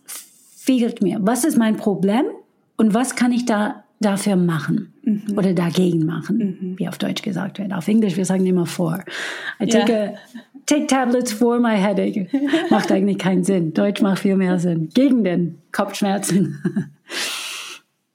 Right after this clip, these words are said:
Speaker 1: Ja, d-, und das, das ist eigentlich das, das System, die, die ich für mich entwickelt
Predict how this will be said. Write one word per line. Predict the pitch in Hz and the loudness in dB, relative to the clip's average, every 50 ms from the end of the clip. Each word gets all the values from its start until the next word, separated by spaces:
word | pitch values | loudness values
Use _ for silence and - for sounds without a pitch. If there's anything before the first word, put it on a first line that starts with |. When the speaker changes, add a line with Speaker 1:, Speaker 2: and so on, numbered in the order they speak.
| _ - - _ _ _ - - - - - - - - - - - - - - - | _ -20 -20 _ _ _ -20 -18 -16 -14 -14 -14 -16 -16 -16 -18 -18 -20 -6 0 2
Speaker 1:
Ja, | 247 285 294 254 208 - 254 285 - | 2 4 4 2 0 -2 -4 -2 -2
d-, | - | -2
und | - 240 269 269 269 240 - - - - | 0 2 2 2 2 0 -2 -4 -2 0
das, | 269 269 277 277 - - - | 0 2 0 0 -2 -4 -2
das | 196 208 262 269 262 269 | 0 0 0 0 2 0
ist | 269 220 - | 0 -2 0
eigentlich | - 214 226 233 254 262 254 240 | 0 0 2 2 4 2 2 2
das, | - 226 214 190 - - | 0 0 -2 -2 -4 -2
das | - 233 220 214 - | 0 0 0 2 0
System, | - 214 180 - - - 233 254 269 277 | 0 0 -2 -2 0 2 2 4 4 2
die, | 277 220 226 254 - - | 2 0 0 0 0 0
die | - 233 233 285 277 240 | 0 2 2 2 2 2
ich | 214 190 - | 0 0 0
für | - 214 | 2 2
mich | 208 220 269 294 294 - | 4 4 4 2 0 0
entwickelt | - 233 226 214 185 208 226 240 285 277 277 277 - | 0 2 2 2 2 2 2 2 0 0 0 -2 -6